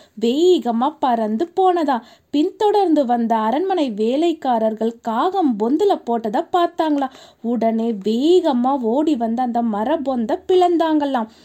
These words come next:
உள்ள இருந்த பாம்பு சீறிக்கிட்டு வெளியில வந்துச்சா. அரண்மனை வேலையாட்கள்ல ஒருவன் தன்னோட வாளால அதை வெட்டி போட்டான். அதுக்கப்புறமா வேலைக்காரர்கள் பொந்துக்குள்ளார இருந்த நகையை எடுத்துக்கிட்டு அரசிக்கிட்ட போய் ஒப்படைச்சாங்களாம்.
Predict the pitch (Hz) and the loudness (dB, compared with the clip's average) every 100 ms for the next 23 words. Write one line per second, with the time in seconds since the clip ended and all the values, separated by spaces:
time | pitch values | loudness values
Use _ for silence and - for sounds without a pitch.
0 | _ - 262 381 427 330 277 226 220 226 | _ -2 2 4 4 2 0 -4 -4 -4
1 | 226 247 285 - 214 285 403 349 - 233 | -2 -2 -6 -10 -2 2 4 4 0 -6
2 | - 339 359 349 359 330 320 311 294 - | 0 0 2 2 2 2 2 2 0 -2
3 | 285 233 - - - 208 277 392 392 330 | -6 -6 -12 -14 -4 -2 0 0 0 0
4 | 214 220 311 359 320 320 269 247 233 220 | 0 0 2 2 0 -4 -4 -2 -2 -2
5 | 220 214 294 - 247 220 220 214 202 214 | -2 -2 -4 -4 -2 -2 -2 -2 -2 -2
6 | 277 349 277 220 214 294 - - 208 233 | 0 0 0 0 -2 -4 -10 -6 -2 0
7 | 208 233 - - 370 381 349 - 208 - | 0 -4 -2 -2 0 0 -2 -2 -4 -6
8 | _ - 233 427 427 254 240 226 233 233 | _ -6 -2 -2 -2 -4 -2 -4 -2 -2
9 | 240 220 311 392 370 269 240 226 233 233 | -2 0 0 -2 -2 -2 -2 -2 -2 -2
10 | 208 269 381 440 349 302 269 240 233 233 | -2 -2 -2 -4 -2 0 0 0 -2 -2
11 | 226 220 226 214 214 311 330 226 214 294 | -2 -2 -2 -4 -2 -2 0 0 -2 -2
12 | - - 233 - 247 208 311 - 330 240 | -6 -6 -6 -4 -2 -2 -4 -4 -6 -6
13 | 226 220 233 330 381 381 349 311 - 320 | -6 -6 -2 -2 -2 0 -2 -2 -2 -4
14 | 285 | -2